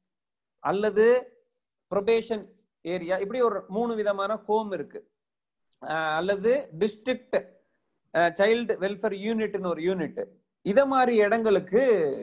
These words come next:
பாதுகாப்புக்காக அங்க வச்சிடுறாங்க. அல்லது ஓப்பன் ஷெல்டர்னு கூட ஒண்ணு இருக்கு, திறந்த வெளியான பாதுகாப்பு இடம் கூட ஒரு இடம் இருக்கு. அப்படி கூட அரசாங்கம் நடத்துறாங்க தமிழ்நாட்டுல. இப்ப மதுரையில எடுத்தீங்கன்னா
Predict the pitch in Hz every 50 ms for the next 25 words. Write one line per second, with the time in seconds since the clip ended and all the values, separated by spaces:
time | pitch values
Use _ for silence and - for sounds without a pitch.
0 | 107 104 - - _ _ - 180 202 226 240 233 226 202 185 175 165 147 151 143
1 | 147 208 226 208 180 147 143 135 135 - 151 135 131 127 139 156 180 190 226 330
2 | 359 330 _ _ _ _ _ _ _ _ _ _ _ _ _ - 135 156 190 233
3 | 262 247 - - 285 285 277 254 - - 233 233 185 226 208 202 208 185 208 220
4 | 226 214 196 180 170 170 156 143 - 175 190 208 226 233 233 233 220 214 208 208
5 | 208 202 202 202 208 196 190 185 190 190 196 190 190 185 185 185 175 165 170 170
6 | 165 156 - 180 196 226 226 202 180 165 156 151 151 160 151 139 127 - _ -
7 | _ - 151 160 180 185 180 196 208 214 190 170 151 151 151 - 175 165 156 151
8 | 139 131 131 143 - 147 131 120 117 113 - - 143 147 143 135 123 - - -
9 | - _ _ _ _ _ _ _ _ _ _ _ _ _ _ _ _ _ _ -
10 | - 185 185 190 214 220 269 294 294 277 269 233 220 214 190 196 190 170 160 175